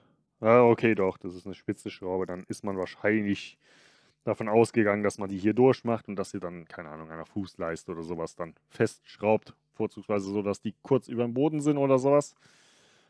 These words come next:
Eine Anleitung ist, glaube ich, oh doch, ah, ganz übersehen.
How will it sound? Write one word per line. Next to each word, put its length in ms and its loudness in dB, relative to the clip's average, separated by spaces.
Eine 200 0
Anleitung 440 4
ist, 140 -6
glaube 200 2
ich, 40 -2
oh 100 6
doch, 320 2
ah, 160 -8
ganz 200 -12
übersehen. 400 2